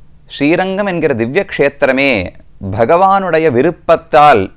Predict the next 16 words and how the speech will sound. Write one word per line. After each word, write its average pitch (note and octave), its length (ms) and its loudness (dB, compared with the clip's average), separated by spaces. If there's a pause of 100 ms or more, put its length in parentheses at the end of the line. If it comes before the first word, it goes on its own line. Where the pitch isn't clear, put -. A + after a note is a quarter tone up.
அவர் C#3+ 260 0
இங்கு C#3 160 -2
வந்த B2+ 320 0
இடம் A#2+ 320 2 (320)
என்றும் G3+ 340 -4
சொல்லப்படுகிறது. A#2+ 720 0 (1000)
ஸ்ரீ A3 300 -4 (100)
என்கிற F3+ 340 0
பெரிய F#3+ 320 0
பிராட்டியார் C#3 800 2 (240)
தான் B2+ 320 2 (100)
அமர்ந்து, F3+ 420 0 (380)
தான் C3+ 360 2
இருந்து F3 460 0 (300)
நாட்டியமாடக்கூடிய E3 1200 0
ஸ்தானம் B2 640 0